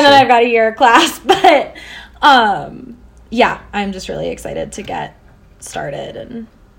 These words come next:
Speaker 2: meet some more people in the field and learn from some really smart people. So it'll be a good opportunity.
Speaker 1: Nice. <laughs> Well, I'm happy to hear it. And then,
Speaker 2: Thanks.
Speaker 1: uh,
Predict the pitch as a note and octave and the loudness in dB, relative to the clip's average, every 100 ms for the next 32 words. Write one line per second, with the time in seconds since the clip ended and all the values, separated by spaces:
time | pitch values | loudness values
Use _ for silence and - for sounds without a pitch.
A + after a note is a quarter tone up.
0 | _ _ _ _ _ _ - G#3 F#3+ F3+ | _ _ _ _ _ _ -12 -10 -10 -12
1 | - F#3 F3+ - G3 F3+ F#3 E3+ E3+ - | -14 -12 -12 -14 -10 -8 -6 -8 -12 -14
2 | D#3+ E3 E3 D#3+ - - - G#3+ - F#3 | -12 -10 -12 -14 -16 -18 -16 -18 -12 -12
3 | G3 G3 G3+ - D#3 - G#3+ - - - | -12 -16 -16 -16 -16 -16 -16 -18 -20 -20
4 | - - B3+ - - - - B3 - - | -14 -14 -14 -20 -20 -20 -18 -18 -20 -20
5 | - - A#3 A3+ G3 G3+ - G3+ G#3+ G#3 | -20 -20 -16 -14 -12 -12 -14 -14 -14 -14
6 | G#3 G#3+ A3+ - _ _ _ _ - _ | -12 -12 -12 -16 _ _ _ _ -20 _
7 | - _ _ _ _ _ _ _ _ C3 | -20 _ _ _ _ _ _ _ _ -12
8 | C#3 - - - - _ _ - - _ | -12 -12 -18 -20 -20 _ _ -20 -20 _
9 | - - B2+ _ _ _ - A#2 C3+ B2+ | -16 -14 -14 _ _ _ -10 -6 -4 -6
10 | B2+ C3 B2+ - - - - - - - | -6 -8 -8 -12 -20 -20 -20 -20 -20 -12
11 | G#2+ A#2 A#2 A#2 A#2 A2+ A2+ A2+ A2 | -8 -6 -6 -6 -4 -4 -4 -6 -8